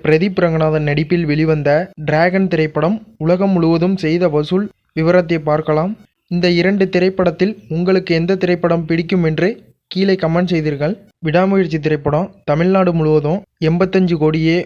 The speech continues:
முப்பத்திரெண்டு லட்ச ரூபாயை வசூல் பண்ணியிருக்கு. டிராகன் திரைப்படம் தமிழ்நாடு முழுவதும் எண்பத்தோரு கோடியே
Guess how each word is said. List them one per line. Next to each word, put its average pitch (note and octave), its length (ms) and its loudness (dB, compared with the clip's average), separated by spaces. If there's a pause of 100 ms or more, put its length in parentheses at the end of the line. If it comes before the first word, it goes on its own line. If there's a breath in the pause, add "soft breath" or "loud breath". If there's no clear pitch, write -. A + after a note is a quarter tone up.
(160)
முப்பத்திரெண்டு E3+ 540 0
லட்ச D3 200 -2
ரூபாயை D3+ 240 2
வசூல் D#3 280 -4
பண்ணியிருக்கு. C#3 400 -2 (280)
டிராகன் F3+ 420 2
திரைப்படம் D#3+ 440 -2 (200)
தமிழ்நாடு F3+ 480 2
முழுவதும் D3+ 420 0 (440)
எண்பத்தோரு F3+ 480 0
கோடியே D#3 280 0